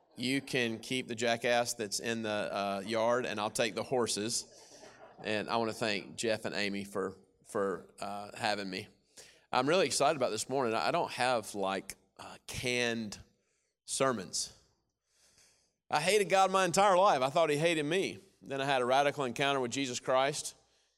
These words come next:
fifteen years ago, and, uh, I've pretty much just been in friendship with him since then. And whenever I travel, I ask a very complicated question. "Father, what are you saying? What do you want me to share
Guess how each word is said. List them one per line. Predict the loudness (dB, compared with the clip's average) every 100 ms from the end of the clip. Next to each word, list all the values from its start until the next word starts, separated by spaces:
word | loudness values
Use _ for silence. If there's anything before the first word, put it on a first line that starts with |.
| _ -2
fifteen | -2 0 -2 0
years | 0 0
ago, | 2 2 2 0 -8 _ _ _ -20 _ -8
and, | -4 -2 0
uh, | 0 0 -4 -12 _ _ _ _ _ _ _
I've | -14
pretty | -4 -2
much | -2 -4
just | -6 -2
been | -2
in | -2
friendship | -2 -4 -2 -2 -2
with | -2
him | -4 -2
since | -4 -4 -2
then. | -2 -2 -4 -2
And | 0
whenever | 4 4 4
I | 2
travel, | 2 2 4 2 -2 -8 -20 _ _ _ 0
I | 4
ask | 4 2
a | 2
very | 2 2
complicated | 4 2 2 0 0 2
question. | 2 2 0 -2
"Father, | 2 4 4 0 -6 -20 -20 _ _ _ _
what | -6 -4
are |
you | -2
saying? | 0 2 2 -2 -12 _ _ _ _ _ _ _
What | -6
do | -2
you | -2
want | 0
me | -2
to | -2
share | -2 -2 -2 -2